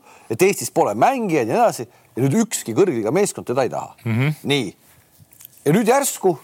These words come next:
Speaker 1: kui mees teeb esiliigas mingid, äh, sellised numbrid, nagu ta tegi, mis on ikkagi esi-, väga vä-, märkimisväärsed numbrid te-, tegi.
Speaker 2: Täpselt nii.
Speaker 1: Nii, järsku on teda siis nüüd kõigil vaja. Kõigil ei ole muidugi vaja, aga okei,
Speaker 2: Jah.
Speaker 1: Pärnul on vaja.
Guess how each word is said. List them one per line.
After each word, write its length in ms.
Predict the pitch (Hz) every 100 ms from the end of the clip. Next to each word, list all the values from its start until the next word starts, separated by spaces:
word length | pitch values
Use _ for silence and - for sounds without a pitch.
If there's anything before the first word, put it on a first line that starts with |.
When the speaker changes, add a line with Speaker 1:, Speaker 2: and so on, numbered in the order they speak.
| - _
Speaker 1:
kui 140 | - 170
mees 220 | 254 -
teeb 260 | 147 113 110
esiliigas 580 | 185 170 160 160 123 117
mingid, 380 | 139 135 - -
äh, 200 | 107 104
sellised 340 | 95 147 104 80
numbrid, 340 | 202 247 139
nagu 140 | 110 95
ta 80 |
tegi, 320 | 92 208 170 107
mis 160 | 113
on 80 | 156
ikkagi 240 | 156 165
esi-, 180 | 214 - - _ -
väga 240 | 196 202 151 147 143
vä-, 140 | 214 165 180
märkimisväärsed 640 | 226 247 127 113 185 120 156
numbrid 320 | 151 85 - -
te-, 140 | 110
tegi. 240 | 98 117 92
Speaker 2:
Täpselt 440 | 107 113 - 117
nii. 120 | 135
Speaker 1:
Nii, 140 | 123 87
järsku 380 | 175 226 - 160
on 80 | 139
teda 160 | 139
siis 200 | 127 127
nüüd 200 | 139 -
kõigil 320 | 233 180 98
vaja. 220 | 71 85 - _ _ _ _ _ -
Kõigil 240 | 185 170 175
ei 80 |
ole 120 | 156 98
muidugi 220 | 92 90
vaja, 200 | 98 90
aga 320 | 110 139 165
okei, 160 | 120 -
Speaker 2:
Jah. 60 |
Speaker 1:
Pärnul 280 | 190 175 127
on 80 | 110
vaja. 220 | 87